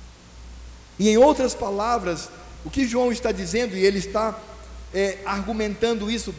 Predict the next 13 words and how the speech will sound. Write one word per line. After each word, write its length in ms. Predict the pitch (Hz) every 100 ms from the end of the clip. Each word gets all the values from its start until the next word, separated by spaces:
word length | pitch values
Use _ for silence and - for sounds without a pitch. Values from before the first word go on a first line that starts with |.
| 147
desde 400 | 226 320 254 196
o 60 |
verso 340 | 170 190 185 170
dezoito, 500 | 165 147 185 220 -
quando 160 | 185
ele 120 | 185
repete 580 | 175 170 175 196 202 160 - -
por 120 | 185
duas 260 | 165 202 170
vezes, 280 | 165 185 165
"Sabemos 800 | - 170 156 202 220 208 196 175
e 40 |
sabemos." 920 | - 180 151 170 208 196 107 - -